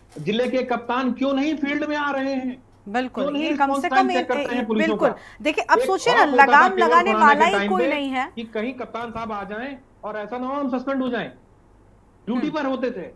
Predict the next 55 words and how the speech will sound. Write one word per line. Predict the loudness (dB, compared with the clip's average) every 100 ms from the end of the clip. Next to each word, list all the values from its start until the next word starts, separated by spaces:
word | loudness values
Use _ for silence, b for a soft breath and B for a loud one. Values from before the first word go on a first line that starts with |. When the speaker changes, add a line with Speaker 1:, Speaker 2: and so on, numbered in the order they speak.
| _ _ -6
Speaker 1:
यहाँ | -4 -2
गश्त | -2 -4 -4
देखने | -2 -2 -2
को | -2
नहीं | -2 -2
मिल | -2
रही | -2 0
है | -2
आजकल, | -4 -6 -12 -16 -20 -20 -20 _ _ _ _ _ _ -8
वरना | -4 -2
रात | 0 0 -2
को | -4 -2
कई | 0 0
बार | 0 -4 -8 -8
हमें, | -4 -2 -2
आ, | -2 -2
पुलिस | 0 -2 -2
के, |
आ, | -4 -2 -2
हूटर | -2 -2 -4 -4
की | -4
आवाज | -4 -6
सुनाई | -6 -6
देती | -6 -6 -6
थी, | -6 -10 -12
तो | -6
एक | -4
रहता | -4 -4 -4
था | -4
कि | -4 -4
अब | -4
मन | -4 -6
में | -6
कि | -6
अच्छा | -6 -6
चलो। | -8 -10 -12 -18 -10 -4
आज | -2 -2
की | 0
डेट | 0
में | 0 0
गरिमा, | 0 0
अगर | 0 0 -2
मैं | 0
यहाँ | -2 -2 -2
आपके | -2 -4 -2 -4
स्टूडियो | -4 -4 -4
में | -2
बैठ | -4 -4
करके | -6 -6
मैं | -6
ये | -4
डिबेट | -4 -6 -6
कर | -6
रहा | -4 -4 -4
हूँ, | -4 -4 -6